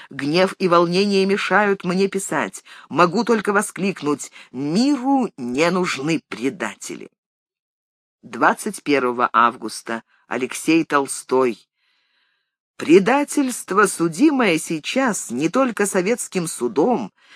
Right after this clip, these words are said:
но и всем международным пролетариатом, самое гнусное и подлое из всех предательств,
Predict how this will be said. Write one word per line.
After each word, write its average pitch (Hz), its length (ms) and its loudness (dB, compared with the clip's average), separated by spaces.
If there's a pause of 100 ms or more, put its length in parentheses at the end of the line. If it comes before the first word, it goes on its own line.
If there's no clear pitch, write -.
(280)
но 160 260 4
и 214 220 -2
всем 226 520 2
международным 196 720 2
пролетариатом, 147 1000 2 (340)
самое 143 640 2
гнусное 226 880 0
и 226 40 2
подлое 151 720 4
из - 300 -6
всех - 340 0
предательств, 233 880 0